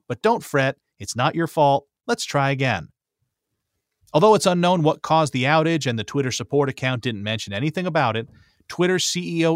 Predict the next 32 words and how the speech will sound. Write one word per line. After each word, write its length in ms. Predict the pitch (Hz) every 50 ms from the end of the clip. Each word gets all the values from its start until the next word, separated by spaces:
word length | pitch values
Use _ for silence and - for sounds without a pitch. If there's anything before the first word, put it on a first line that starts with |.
| - 165
Elon 380 | 160 165 165 156 151 147 135
Musk 380 | 131 139 151 147 139 - - -
previously 560 | - - 156 170 160 165 156 143 - 143 123
tweeted 420 | - - - 160 175 151 139 127 123
the 80 | 123
platform 520 | - - 147 143 139 - - 160 160 151 143
was 180 | 131 113 117
rolling 340 | 127 143 160 156 156 143 143
out 240 | 143 139 143 147 - _ _ _ _
significant 880 | - - - 160 127 127 139 160 165 - 170 - 185 190 151 - 101 -
back-end 500 | 135 143 165 165 - 160 151 151 147 147 -
server 480 | - - - 160 165 170 156 175 - -
architecture 600 | 135 143 143 - 156 - - 151 139 113 - 139
changes 640 | 127 - - 196 208 214 151 110 107 95 - - - _ _ _ _
to 80 | - 127
speed 240 | - - - 120 113
up 120 | 104 -
the 80 | - -
site. 340 | - - 117 95 80 - _ _ _ _ _ _ _ _ _ _ _ _ _ _ _ _ _ _ _ _ -
In 100 | 131 123
response 380 | 117 - - 143 135 135 -
to 80 | - 127
complaints 500 | - 120 101 - 139 139 143 147 143 -
and 80 | 135 98
discussions 520 | 101 - - - 135 135 - - 135 107
about 260 | 107 95 113 120 123 -
the 120 | 117 110
outage, 420 | 113 131 135 117 104 110 113 -
Musk 280 | 120 117 127 127 - -
responded 480 | 123 - - - 123 120 120 120 110 95
via 220 | 113 117 113 101
tweet 400 | - - - 185 196 175 160 -